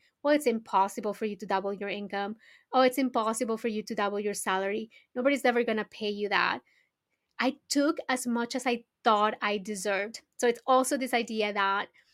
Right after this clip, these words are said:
um, you get what you deserve. So if you think you deserve more, you can actually take more. So this also brought me to this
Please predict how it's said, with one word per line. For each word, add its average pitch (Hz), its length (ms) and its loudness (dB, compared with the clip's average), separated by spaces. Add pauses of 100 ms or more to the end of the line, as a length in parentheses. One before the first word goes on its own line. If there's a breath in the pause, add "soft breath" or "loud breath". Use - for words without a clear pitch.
(280 soft breath)
um, 214 540 2 (180)
you 233 160 -2
get 214 400 0
what - 160 -6
you 214 80 -4
deserve. 202 380 -4
So 220 80 -4
if 208 80 -8
you 220 80 -6
think 269 260 -2
you 277 80 0
deserve 226 380 0
more, 208 300 -4
you 214 220 -8
can 214 160 -10
actually 196 380 -8
take 214 340 -6
more. - 320 -12 (880)
So 277 300 0 (340 loud breath)
this 302 140 0
also 359 300 0
brought 285 200 0
me 294 120 0
to 294 100 -4
this 254 260 -2